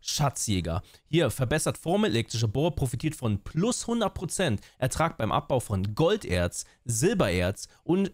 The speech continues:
Sternspurerz mit einem elektrischen Bohrer. Das heißt, ihr kriegt Silber, Gold und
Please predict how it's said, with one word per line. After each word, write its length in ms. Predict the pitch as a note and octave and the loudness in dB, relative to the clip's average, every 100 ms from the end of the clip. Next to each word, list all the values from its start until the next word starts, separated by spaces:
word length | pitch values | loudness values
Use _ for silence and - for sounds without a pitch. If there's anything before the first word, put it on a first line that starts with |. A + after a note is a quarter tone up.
| - | -4
Sternspurerz 1120 | - E3 F3 F3+ - - G2+ E2 G2 F#2+ - - - | -2 0 2 0 -2 -2 0 0 0 -2 -4 -14 -4
mit 120 | A#2+ | 0
einem 140 | A2+ | 2
elektrischen 500 | G#2+ G#2+ - A#2+ B2 | 2 0 -2 -2 0
Bohrer. 300 | A2 A#2 E2 - - | 2 2 0 -4 -10
Das 140 | - E3 | -4 -2
heißt, 180 | E3 | 0
ihr 80 | D#3 | -2
kriegt 340 | D3 E3 - - _ | -2 -2 -2 -10 _
Silber, 500 | - G#2+ E3 G#3 G#3 | -6 2 4 4 2
Gold 460 | C#3+ C#3+ D3+ F#3+ - _ _ | 2 2 2 2 -2 _ _
und 560 | - D#3 D3+ D3 C3+ - | 0 2 4 2 0 -4